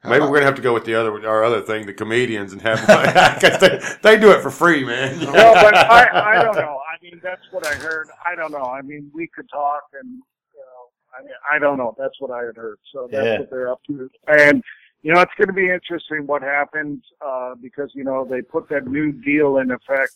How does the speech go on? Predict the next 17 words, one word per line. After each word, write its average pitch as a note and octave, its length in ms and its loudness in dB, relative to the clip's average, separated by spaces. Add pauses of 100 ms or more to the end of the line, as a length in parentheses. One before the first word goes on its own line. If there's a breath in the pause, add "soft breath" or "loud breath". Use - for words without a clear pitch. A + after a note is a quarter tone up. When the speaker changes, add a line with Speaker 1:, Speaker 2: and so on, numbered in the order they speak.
Speaker 2:
with, B2+ 160 -8
uh, A#2 560 -4 (640)
U D#3 240 4
F C3 80 4 (140)
C, D3+ 320 -2 (480)
uh, A#2+ 480 -8 (180)
Reebok, C3 520 4 (640)
and B2 140 -8
now C#3 220 2
all E3+ 580 8
these D#3+ 240 4
other D#3 220 2
sponsors C#3+ 680 -6 (640)
are A2 180 -8
out. D3+ 260 4 (220)
Everyone's D3 460 -6
out. C#3 280 -4